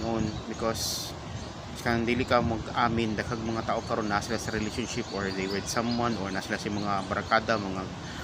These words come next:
group dynamics, but none of them look so happy. Me, I can im-, uh, join any group anytime I want,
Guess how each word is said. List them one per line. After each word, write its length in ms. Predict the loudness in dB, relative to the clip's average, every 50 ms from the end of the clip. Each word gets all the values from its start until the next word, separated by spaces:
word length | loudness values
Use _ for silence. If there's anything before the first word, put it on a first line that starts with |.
| -8 -6 -2 0
group 160 | 0 0 0
dynamics, 720 | 0 2 4 4 4 4 4 2 0 0 -2 -6 -6 -4
but 160 | -4 -4 -4 -4 -6 -10 -10 -10 -10 -10 -10 -8 -8 -6 -6 -6 -6 -8 -8 -8 -6 -2 0
none 160 | 2 2 2
of 80 | 2
them 160 | 0 0 2 2
look 160 | 2 0 0 -2
so 160 | -2 -2 -2 2
happy. 320 | 2 2 2 0 -2 -4 -6 -6 -6 -6 -4 -2 -2 -2 -2 -2 -4 -4 -4 0
Me, 240 | 4 6 6 6 4 2 -2 -4 -4 -4 -4 -2 -2
I 80 | 0 2
can 240 | 2 4 4 2 0 -4 -4 -4 -4 -4 -6 -8 -8 -8 -10 -8 -4
im-, 160 | 0 0 0 0 0
uh, 720 | 0 2 4 4 4 4 6 4 4 4 4 2 2 0 0 -2 -6 -6 -4
join 480 | 0 2 4 4 4 4 2 2 0 0
any 240 | 0 0 0 2 2
group 240 | 2 2 2 2 0
anytime 560 | 0 0 0 2 4 4 4 4 2 0 0
I 80 | 0
want, 240 | 2 2 2 2 0